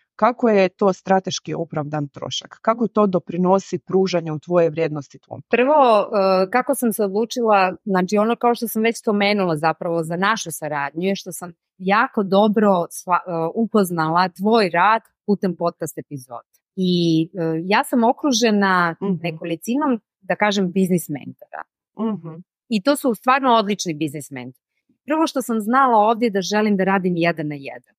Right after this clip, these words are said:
Speaker 2: Možda sam se negdje malo umorila grupnih, e, edukata,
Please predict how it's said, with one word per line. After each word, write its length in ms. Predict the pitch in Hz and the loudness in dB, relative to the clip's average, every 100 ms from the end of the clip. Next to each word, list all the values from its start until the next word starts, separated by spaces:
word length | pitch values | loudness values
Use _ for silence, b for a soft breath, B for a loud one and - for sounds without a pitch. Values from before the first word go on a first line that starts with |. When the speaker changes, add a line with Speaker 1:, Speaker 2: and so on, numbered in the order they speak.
| - | -4
Speaker 2:
Možda 260 | 285 320 262 | -2 -2 -2
sam 180 | 240 | -4
se 140 | 208 220 | -2 0
negdje 320 | 240 233 226 | 0 0 0
malo 300 | 220 226 220 | 2 2 2
umorila 680 | 208 202 208 226 220 202 190 | 0 0 2 2 2 2 2
grupnih, 640 | 196 226 208 196 170 147 - | 2 2 2 -2 -4 -6 -14
e, 100 | - 156 151 147 165 170 _ _ 165 | -12 -6 -6 -6 -10 -18 _ _ -14
edukata, 600 | 170 - 175 208 - | -8 0 0 0 -4